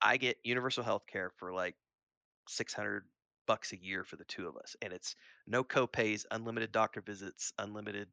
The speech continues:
prescription medication, everything. That one thing is the reason we stay down here as opposed to living in the U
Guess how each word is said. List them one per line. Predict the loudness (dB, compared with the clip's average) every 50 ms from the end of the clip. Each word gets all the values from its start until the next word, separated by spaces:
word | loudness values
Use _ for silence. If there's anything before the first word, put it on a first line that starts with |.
| _ _ -8
prescription | -6 -6 -4 -6 -6 -6 -6 -8 -6
medication, | -6 -8 -8 -6 -6 -6 -6 -4 -6 -8 -10 -12 _ -4
everything. | -4 -4 -4 -6 -12 -16 -18 _ _ _ _ _ _ _ _ _ _ _ _ _ 8
That | 8 8 8 8
one | 8 10 10 10 10 8
thing | 8 8 8 8
is | 6 2 0
the | 0 -2 0
reason | 2 2 2 0 0 -2 -4
we | -4 -2
stay | -2 -2 2 2 2 4
down | 4 4 2 2
here | -2 -2 -2 -2
as | -2 -4
opposed | -6 -8 -6 -6 -6 -6 -6
to | -10 -12
living | -12 -10 -10 -10 -12 -14
in | -16
the | -14 -10
U | -8 -8